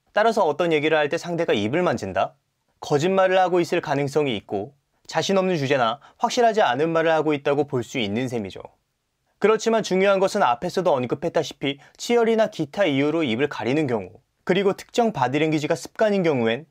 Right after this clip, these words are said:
의미를 속단하면 안 돼요. 이러한 기준을 잡기 위해서 우리는 먼저 상대방의 베이스라인을 잡아야 하는데 그 사람이 평소에 하는 습관적인 패턴을 파악해두고 그 베이스라인에서 벗어나는 비언어를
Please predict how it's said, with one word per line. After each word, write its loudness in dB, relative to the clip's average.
의미를 2
속단하면 -2
안 -2
돼요. -2
이러한 2
기준을 0
잡기 0
위해서 2
우리는 0
먼저 0
상대방의 -2
베이스라인을 0
잡아야 2
하는데 -4
그 -4
사람이 2
평소에 0
하는 2
습관적인 -2
패턴을 -2
파악해두고 -2
그 0
베이스라인에서 0
벗어나는 0
비언어를 0